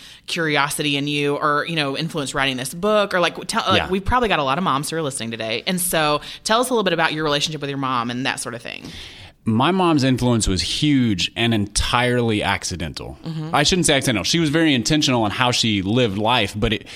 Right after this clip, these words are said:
Speaker 2: she wasn't trying to, like, shape me into a writer or into anything.
Speaker 1: Yeah.
Speaker 2: She was just doing things that,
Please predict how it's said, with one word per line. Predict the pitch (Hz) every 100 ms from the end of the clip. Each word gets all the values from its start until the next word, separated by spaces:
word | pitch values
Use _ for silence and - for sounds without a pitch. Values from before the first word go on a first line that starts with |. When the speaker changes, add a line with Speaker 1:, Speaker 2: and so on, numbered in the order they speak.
| - -
Speaker 2:
she | - 160
wasn't | 185 160 123 -
trying | - - 113 117 113 110 98
to, | - 113 101 95 87 - - _
like, | 90 95 -
shape | - - 120 - 107
me | 104 95
into | 98 98 - 98
a | 87
writer | 90 98 104 98
or | 92 95
into | 95 90
anything. | 120 110 90
Speaker 1:
Yeah. | 175
Speaker 2:
She | 156
was | 180 123
just | 123 104
doing | 120 135 123
things | 127 120 113 110
that, | 104